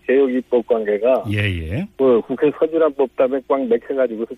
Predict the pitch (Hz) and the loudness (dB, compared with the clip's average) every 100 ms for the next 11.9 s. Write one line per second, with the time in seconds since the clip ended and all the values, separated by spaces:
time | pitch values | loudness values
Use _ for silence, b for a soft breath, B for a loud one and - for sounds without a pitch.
0 | - 135 - 135 139 113 101 127 120 104 | -6 -6 0 0 2 -2 0 0 0 -2
1 | 98 98 120 113 113 98 82 80 78 143 | -6 0 0 2 0 0 -2 -6 -6 -2
2 | 147 160 165 147 143 147 143 139 151 151 | 2 2 4 2 2 0 2 2 4 2
3 | 139 110 123 131 127 143 147 139 123 135 | 0 -2 0 0 0 -2 0 0 0 0
4 | 139 - 139 120 113 _ _ _ _ 131 | 0 0 2 2 0 _ _ _ _ -10
5 | - 127 139 131 120 110 - - - 131 | -8 -4 0 2 0 -2 -6 -4 -4 -4
6 | - - 123 135 120 143 127 123 127 - | -10 0 0 0 0 0 2 2 2 2
7 | 131 233 - 139 123 120 - 151 139 110 | 2 0 0 2 2 0 0 2 2 0
8 | 104 107 98 123 127 107 107 85 82 151 | -4 -4 -2 0 0 0 -2 -4 -4 -4
9 | 143 151 160 165 135 139 139 147 - 127 | 0 2 2 2 2 0 0 -2 0 -2
10 | - 139 - 170 151 104 101 123 117 117 | -2 -4 -2 0 2 2 0 0 0 2
11 | 113 - 110 107 117 135 101 92 | 0 0 -8 -8 -8 -6 -4 -4